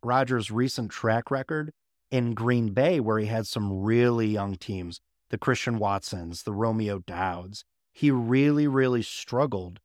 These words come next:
with kind of mentoring and shepherding young players as they developed within season.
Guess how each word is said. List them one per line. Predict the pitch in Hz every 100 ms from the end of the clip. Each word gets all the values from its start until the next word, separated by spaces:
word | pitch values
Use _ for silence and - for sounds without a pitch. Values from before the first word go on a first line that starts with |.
| _ _ -
with | 113 113 - _ _ _ _
kind | - 131
of | 117 101 -
mentoring | 117 113 120 120 - 143 139 139 143 139
and | 117 104
shepherding | - 127 120 104 101 95
young | 95 101 104 104
players | 95 - 98 110 139 160 - _ _ _ -
as | 127 135
they | - 123
developed | 113 113 120 110
within | 104 95 98 92
season. | - - 196 170 - -